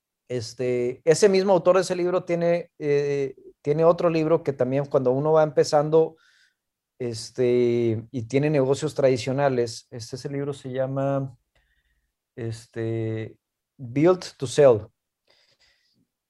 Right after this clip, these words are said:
Este, ese también está muy bueno, a mí me encanta este autor, este, porque aparte su lenguaje es muy sencillo. Eh, Build to Sell habla de cómo tienes que configurar tu negocio,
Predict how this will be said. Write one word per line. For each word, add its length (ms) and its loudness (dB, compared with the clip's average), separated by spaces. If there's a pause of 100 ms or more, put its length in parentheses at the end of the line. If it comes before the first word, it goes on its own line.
(200)
Este, 420 0
ese 200 -2
también 220 4
está 200 -4
muy 360 2
bueno, 260 2
a 20 0
mí 60 -2
me 80 -4
encanta 320 -2
este 160 -4
autor, 480 2
este, 260 -8
porque 260 -4
aparte 360 2
su 160 -4
lenguaje 380 2
es 60 0
muy 160 -2
sencillo. 480 -6 (640)
Eh, 180 -4
Build 240 4
to 120 -2
Sell 320 8
habla 640 6 (340)
de 520 2
cómo 240 -2
tienes 240 -6
que 140 -8
configurar 520 2
tu 100 -6
negocio, 640 2